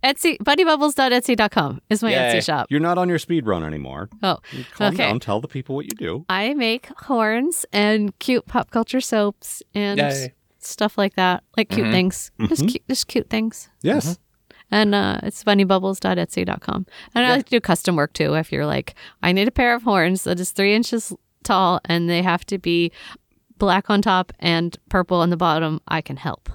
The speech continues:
Speaker 2: Yeah.
Speaker 3: Yes. You also, speaking of I can help, you made the robot from Fargo once.
Speaker 1: I did. I,
Speaker 3: Which is
Speaker 1: I,
Speaker 3: great.
Speaker 1: I, I'm
Speaker 3: I don't
Speaker 1: out
Speaker 3: think
Speaker 1: of
Speaker 3: you have
Speaker 1: those. I'm,
Speaker 3: anymore,
Speaker 1: I'm,
Speaker 3: but
Speaker 1: s-, I'm sold out of them right
Speaker 3: Yeah.
Speaker 1: now. But the, but the,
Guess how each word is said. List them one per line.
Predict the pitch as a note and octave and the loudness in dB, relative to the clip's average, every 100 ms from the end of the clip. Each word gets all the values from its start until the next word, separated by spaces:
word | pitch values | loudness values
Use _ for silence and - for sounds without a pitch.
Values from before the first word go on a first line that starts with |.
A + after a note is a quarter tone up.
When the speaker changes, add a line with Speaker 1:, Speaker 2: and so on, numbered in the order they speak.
| - _ _ | -14 _ _
Speaker 2:
Yeah. | C3 D#3 | -2 0
Speaker 3:
Yes. | D#3+ - _ _ _ _ | 0 -4 _ _ _ _
You | G#2 G#2+ G2+ | 0 2 2
also, | - A2+ - G#2 F2+ - | 2 0 4 2 2 -2
speaking | - E3+ E3 | -2 0 2
of | F#2+ - | -2 2
I | A2+ | 0
can | G#2 F#2 | 2 -4
help, | E2+ D3+ G2+ | 0 0 2
you | G2 G#2+ | 0 0
made | G2+ F2 F2+ | 0 -4 -4
the | G2 | -4
robot | F#2+ F#2+ F#2+ F#2 | -2 0 0 -4
from | _ F#2+ F2 E2 - _ | _ -6 -6 -8 -16 _
Fargo | B2 D#3+ D#2+ | -6 -4 -6
once. | B1+ C2+ A#2+ - _ _ | -6 -8 -8 -10 _ _
Speaker 1:
I | G3+ F3+ _ | -2 -2 _
did. | G3+ G#3 | 0 2
I, | F#3 F3+ - | 2 0 -4
Speaker 3:
Which | - | -14
is | - | -2
Speaker 1:
I, | F3+ | 0
Speaker 3:
great. | - F3 F3+ F3+ | 2 2 0 0
Speaker 1:
I, | F3 | 0
I'm | F3 F3 | 0 0
Speaker 3:
I | |
don't | F3+ | 0
Speaker 1:
out | G#3 | 2
Speaker 3:
think | B3 | 0
Speaker 1:
of | G#3+ | 2
Speaker 3:
you | |
have | A#3 A3+ | 2 2
Speaker 1:
those. | |
I'm, | F3+ | 2
Speaker 3:
anymore, | F#3+ G3 D3 | 2 2 2
Speaker 1:
I'm, | F#3+ | 2
Speaker 3:
but | G3 | 2
Speaker 1:
s-, | - - | -2 -2
I'm | F#3 F#3 F3 E3 | -2 0 -2 -2
sold | A3 A3 | 0 2
out | G#3+ G3+ | 2 2
of | F#3 | 2
them | G3 F3 | 2 2
right | |
Speaker 3:
Yeah. | F3 | 2
Speaker 1:
now. | F3+ E3+ E3 | 2 2 2
But | E3+ - | -2 -2
the, | F3 | -4
but | - E3 | -2 -4
the, | - E3 | -2 -4